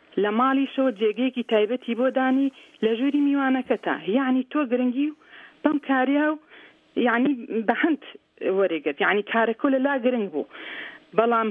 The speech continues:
هونەر، هونەر، بینەری ئێرە، ئەم بینەرانی کە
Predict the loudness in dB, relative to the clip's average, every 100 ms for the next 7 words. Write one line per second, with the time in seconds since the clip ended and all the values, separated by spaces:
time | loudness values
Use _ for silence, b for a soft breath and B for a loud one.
0 | -2 0 2 0 -2 -4 0 2 2 0
1 | -4 _ _ _ _ _ -12 -2 0 2
2 | 0 -2 -2 -2 0 0 0 0 0 0
3 | 0 2 0 -2